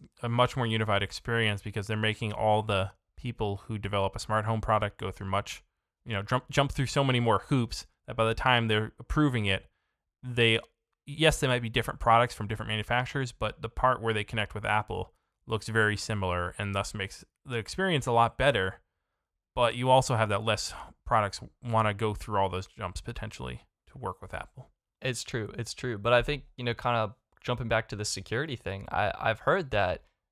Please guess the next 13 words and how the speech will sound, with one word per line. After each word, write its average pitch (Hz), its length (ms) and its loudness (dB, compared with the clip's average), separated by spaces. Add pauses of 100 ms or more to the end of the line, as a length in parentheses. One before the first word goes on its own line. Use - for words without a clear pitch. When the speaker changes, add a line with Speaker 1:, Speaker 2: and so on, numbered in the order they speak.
(200)
Speaker 2:
uh, 101 280 4
HomeKit 143 520 4
devices 123 500 2
are 107 80 0
more 113 180 0
popular 113 640 2
in 107 140 -6
some 113 200 -2
European 110 460 -6
countries - 500 -6
where 107 80 -4
they 98 140 -4
are 110 300 6